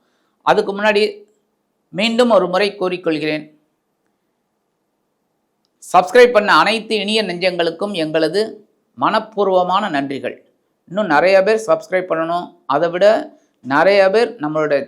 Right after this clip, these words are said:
சேனல்ல இருக்கிற ஒவ்வொரு விஷயத்தையும் நீங்க பார்க்கணும். பார்த்துட்டு நம்மளோட இதெல்லாம் கண்டென்ட்லாம் நீங்க பார்த்து கமெண்ட் பண்ணுங்க, லைக் பண்ணுங்க, ஷேர் பண்ணுங்க. இது எங்களுக்கு எதுக்கு அப்படி சொல்ல, சொல்றேன் அப்படின்னா, எங்களுக்கு ஒரு உத்வேகத்தை கொடுக்கும்.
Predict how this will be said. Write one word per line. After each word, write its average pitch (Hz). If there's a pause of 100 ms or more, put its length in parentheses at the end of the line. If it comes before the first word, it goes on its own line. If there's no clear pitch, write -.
(140)
சேனல்ல 190
இருக்கிற 151 (160)
ஒவ்வொரு 196
விஷயத்தையும் 220
நீங்க 165
பார்க்கணும். 156 (400)
பார்த்துட்டு 175 (380)
நம்மளோட 156 (400)
இதெல்லாம் 202
கண்டென்ட்லாம் 190
நீங்க 156
பார்த்து 170 (200)
கமெண்ட் 196
பண்ணுங்க, 165
லைக் 156
பண்ணுங்க, 165 (100)
ஷேர் 139
பண்ணுங்க. 113 (460)
இது 214
எங்களுக்கு 208
எதுக்கு 196
அப்படி 220
சொல்ல, 170
சொல்றேன் 180
அப்படின்னா, 165 (200)
எங்களுக்கு 254
ஒரு 214
உத்வேகத்தை 202
கொடுக்கும். 127